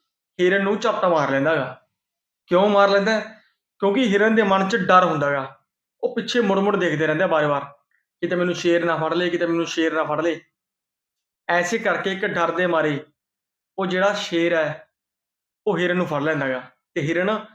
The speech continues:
ਵੱਧ ਕਿਲੋਮੀਟਰ ਸਪੀਡ ਦੇ ਹੋਣ ਦੇ ਬਾਵਜੂਦ ਵੀ ਉਹ ਫੜੀ ਜਾਂਦੀ ਹੈ। ਇਸੇ ਤਰ੍ਹਾਂ ਆਪਣਾ ਦੋਸਤੋ, ਜੋ ਤੁਹਾਨੇ ਕੰਮ ਕਰਨਾ ਹੈ ਕਰਦੇ ਰਹੋ। ਜੇ ਸੌ ਦੇ ਵਿੱਚੋਂ ਤੁਹਾਨੂੰ ਨੱਬੇ ਲੋਕ ਵਧੀਆ ਕਹਿੰਦੇ ਨੇ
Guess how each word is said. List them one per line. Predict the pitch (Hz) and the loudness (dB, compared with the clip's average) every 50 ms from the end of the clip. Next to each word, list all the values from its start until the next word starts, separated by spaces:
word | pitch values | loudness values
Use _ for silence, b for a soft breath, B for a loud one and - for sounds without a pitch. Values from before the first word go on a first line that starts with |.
| b b b b _ - | b b b b _ -6
ਵੱਧ | 151 165 170 190 185 226 | -4 -4 -4 -2 -2 -4
ਕਿਲੋਮੀਟਰ | 254 - 220 208 202 202 196 196 202 202 | -4 -2 -2 -2 0 0 0 -2 -2 -4
ਸਪੀਡ | 202 - 202 196 180 175 | -6 -4 -4 -4 -2 -2
ਦੇ | 202 | -2
ਹੋਣ | 190 - 170 175 175 180 180 - 185 | -2 -2 -2 -2 -2 -2 -4 -6 -6
ਦੇ | 185 185 | -4 -2
ਬਾਵਜੂਦ | 175 170 165 160 160 165 160 | 0 0 0 0 -2 -2 -2
ਵੀ | 160 170 160 143 - _ _ _ _ _ _ _ _ | -2 -2 -4 -6 -8 _ _ _ _ _ _ _ _
ਉਹ | - 180 | -10 -8
ਫੜੀ | - 170 165 180 | -4 -2 -2 0
ਜਾਂਦੀ | 175 147 127 135 139 139 | 0 -2 -2 -4 -6 -6
ਹੈ। | 127 123 - _ _ _ _ _ _ _ _ _ _ _ _ _ - | -6 -8 -12 _ _ _ _ _ _ _ _ _ _ _ _ _ -2
ਇਸੇ | 165 175 170 214 | -2 -2 -2 -2
ਤਰ੍ਹਾਂ | 208 226 214 202 180 156 | -2 0 0 2 0 0
ਆਪਣਾ | - 165 156 156 | 0 -2 -2 -2
ਦੋਸਤੋ, | 151 160 160 147 - 185 175 156 - - _ _ _ _ _ _ _ _ _ _ _ _ _ _ _ - 147 | -2 -2 -4 -4 -4 -4 -6 -6 -6 -12 _ _ _ _ _ _ _ _ _ _ _ _ _ _ _ -16 -8
ਜੋ | 147 180 196 220 220 | -4 0 0 2 2
ਤੁਹਾਨੇ | 220 214 214 214 220 | 0 -2 -2 -2 -2
ਕੰਮ | - 202 190 196 196 180 | -2 -2 -2 -2 -2 -2
ਕਰਨਾ | 190 170 165 175 175 175 | -2 -2 -2 -2 -2 -2
ਹੈ | 175 175 - - _ _ _ _ - | -4 -6 -8 -14 _ _ _ _ -2
ਕਰਦੇ | 196 185 170 160 185 170 | -2 -2 0 0 0 0
ਰਹੋ। | 147 139 135 127 - - _ _ _ _ _ _ _ _ _ _ _ _ _ _ _ _ _ _ _ _ _ | 0 0 -2 -4 -8 -12 _ _ _ _ _ _ _ _ _ _ _ _ _ _ _ _ _ _ _ _ _
ਜੇ | - 175 190 | -4 -4 -4
ਸੌ | 190 190 - 170 170 175 170 | -4 -4 -2 -2 0 0 2
ਦੇ | 185 180 | 2 0
ਵਿੱਚੋਂ | 165 151 - - 175 175 170 151 135 | 0 -2 -2 -2 -2 -2 -2 -4 -6
ਤੁਹਾਨੂੰ | - - _ _ - 180 180 190 185 | -10 -16 _ _ -6 -4 -2 0 0
ਨੱਬੇ | 175 156 - 165 185 | 0 -2 -2 -2 -2
ਲੋਕ | 180 175 175 175 - | 0 0 0 -2 -2
ਵਧੀਆ | 143 147 147 175 202 190 | -4 -4 0 0 0 0
ਕਹਿੰਦੇ | 170 175 175 185 185 | 0 0 -2 -2 -2
ਨੇ | 170 160 151 143 | -2 -4 -4 -6